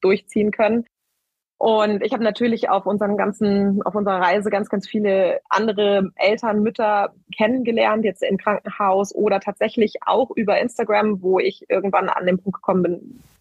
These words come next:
wo ich mich öffnen musste, wo ich, obwohl ich eigentlich jemand bin, der nicht gerne <laughs> über Gefühle oder über Schwäche redet, einfach diese Gefühle rauslassen musste. Da habe ich ganz, ganz viele andere Eltern eben darüber kennengelernt, die ähnliche Geschichten hatten wie wir und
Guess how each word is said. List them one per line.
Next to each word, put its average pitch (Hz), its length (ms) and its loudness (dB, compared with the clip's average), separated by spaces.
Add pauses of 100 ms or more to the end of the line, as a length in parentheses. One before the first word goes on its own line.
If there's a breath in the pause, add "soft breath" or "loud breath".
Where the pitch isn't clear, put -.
(160)
wo 175 60 2
ich 185 120 -6
mich 202 240 0
öffnen 226 300 2
musste, 226 400 2
wo 190 140 2
ich, 202 200 -4 (200)
obwohl 220 340 2
ich 226 100 0
eigentlich 208 300 0
jemand 208 220 0
bin, 208 100 0
der 202 80 2
nicht 208 140 -4
gerne 226 220 0
<laughs> - 40 -4
über 202 140 0
Gefühle 220 360 0
oder 196 200 2
über 196 100 -2
Schwäche 202 320 -2
redet, 190 260 2
einfach 185 400 -2 (160)
diese 196 220 0
Gefühle 208 320 0
rauslassen 214 600 0
musste. 214 340 0
Da 180 80 2
habe 180 100 -2
ich 196 80 -12
ganz, 196 160 0
ganz 196 180 -2
viele 208 240 0
andere 208 220 0
Eltern 202 320 0
eben 180 380 -2
darüber 185 320 2
kennengelernt, 214 480 0
die - 100 -2
ähnliche 220 300 0
Geschichten 202 440 -2
hatten 202 300 0
wie 190 160 0
wir 202 480 0
und 190 560 0